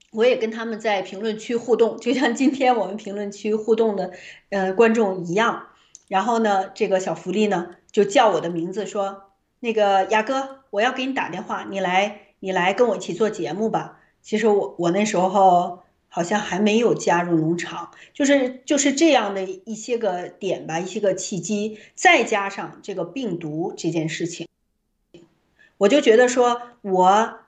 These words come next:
我当初离开了中共国，我认为说我惹不起你们，我还是躲得起的。我拼尽了所有的全力，我终于可你，可以跟你们，跟你们没有任何的瓜葛了。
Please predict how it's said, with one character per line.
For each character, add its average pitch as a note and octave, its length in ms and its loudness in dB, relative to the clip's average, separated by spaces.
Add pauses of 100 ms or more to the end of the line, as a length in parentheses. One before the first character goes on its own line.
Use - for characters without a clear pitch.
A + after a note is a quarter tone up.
(100)
我 F#3+ 160 2
当 C#4+ 280 0
初 C4+ 260 -10
离 G3 200 -10
开 A#3+ 220 -4
了 G#3+ 100 0
中 G#3+ 220 -6
共 G#3 180 -2
国， D3 440 -8 (280)
我 G#3 140 4
认 C#4 180 4
为 A3 160 2
说 A3+ 560 0
我 A3+ 160 4
惹 B3 240 2
不 B3+ 140 -2
起 G3+ 220 -10
你 F#3 140 -6
们， D3+ 340 -10 (140)
我 F#3 80 -2
还 E3 160 -4
是 B3+ 140 2
躲 - 260 -2
得 F#3 120 -2
起 - 240 -6
的。 D#3 220 -10 (260)
我 G#3+ 100 6
拼 C#4+ 300 6
尽 C#4+ 160 4
了 G#3+ 100 6
所 A#3 240 6
有 A3+ 160 4
的 G3 80 0
全 E3+ 260 -6
力， G#3+ 120 -2
我 F3+ 220 -2 (200)
终 F4 320 4
于 A3 160 0
可 G#3+ 220 -2
你， - 280 -4
可 - 200 0
以 A#3+ 160 2
跟 C#4 300 2
你 F3+ 140 -6
们， F#3 360 -6
跟 C#4 480 -2
你 F#3+ 200 0
们 F3 300 4
没 A3 100 2
有 G#3+ 120 2
任 B3 240 2
何 E3+ 180 -4
的 F3 120 -4
瓜 F#3+ 260 0
葛 D#3 200 -8
了。 D#3 240 -10